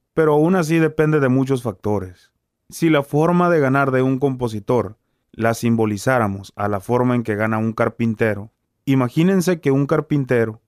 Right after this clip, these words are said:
crea una puerta para una recámara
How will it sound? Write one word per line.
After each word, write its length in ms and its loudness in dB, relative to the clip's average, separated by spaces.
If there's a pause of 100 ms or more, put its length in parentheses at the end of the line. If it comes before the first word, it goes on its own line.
(280)
crea 340 2
una 300 2
puerta 460 -2
para 260 -2
una 220 -4
recámara 580 -4